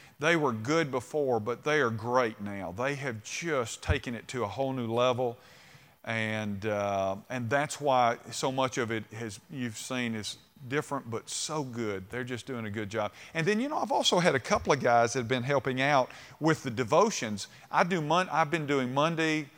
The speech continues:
uh, Tuesday, and Wednesday. Now you'll see, uh, Monday, you'll see me Monday through Friday, except for occasion, uh, the other guys. But Lance Griffin back there has been doing them. Did a great job, Lance, on, uh, last week. I, I, I saw. Uh,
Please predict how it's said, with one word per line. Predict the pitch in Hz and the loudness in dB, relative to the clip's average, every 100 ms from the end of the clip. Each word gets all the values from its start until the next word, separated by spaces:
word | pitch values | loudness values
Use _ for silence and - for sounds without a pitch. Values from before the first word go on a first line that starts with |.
| - _ - _ - | -20 _ -20 _ -4
uh, | 123 120 | -4 0
Tuesday, | 180 165 147 131 | 2 2 2 -2
and | 123 | 2
Wednesday. | 156 190 180 - 123 104 104 | 4 2 0 0 4 4 2
Now | 123 139 151 | 2 4 4
you'll | 139 123 | 2 0
see, | 107 - 147 120 - | -2 -4 -2 -2 -4
uh, | 120 120 135 | -4 -4 -2
Monday, | 135 135 123 131 | -2 -2 -4 -4
you'll | 135 127 | -6 -6
see | - 139 | -6 -4
me | 123 | -2
Monday | 120 131 123 | -2 -2 -2
through | - 127 | -4 -8
Friday, | - 143 127 120 - | -2 2 2 0 -6
except | 127 - 214 | -12 -8 -8
for | - | -4
occasion, | 117 - 123 110 110 104 - - - - | -2 2 0 0 -6 -8 -12 -20 -20 -10
uh, | 123 107 107 120 - 131 | -6 -6 -8 -12 -16 -4
the | 127 | 2
other | 131 123 | 2 2
guys. | 117 113 - - - | 2 0 -6 -20 -4
But | 156 - - 135 143 | -4 -4 -10 -8 -2
Lance | 139 139 - | 0 0 0
Griffin | 143 147 147 | 0 0 4
back | 143 139 | 4 4
there | 156 147 143 | 2 4 4
has | 135 135 123 | 2 -4 -4
been | 139 135 131 | -4 -4 0
doing | 135 135 | 0 0
them. | 135 127 117 - 131 123 | -2 -6 -8 -14 -14 -6
Did | 135 | -2
a | 117 | -2
great | 104 120 127 | 4 4 4
job, | 113 117 120 110 | 0 2 2 0
Lance, | 104 110 110 113 | -2 -2 -4 -6
on, | 110 107 107 - | -8 -6 -8 -8
uh, | 107 104 | -6 -2
last | 113 113 - | -2 -2 -4
week. | 117 110 | -6 -4
I, | 113 113 107 | -8 -10 -12
I, | 110 - | -12 -12
I | 113 | -10
saw. | 120 107 - - - | -8 -10 -14 -20 -12
Uh, | 139 123 113 110 | -2 2 4 4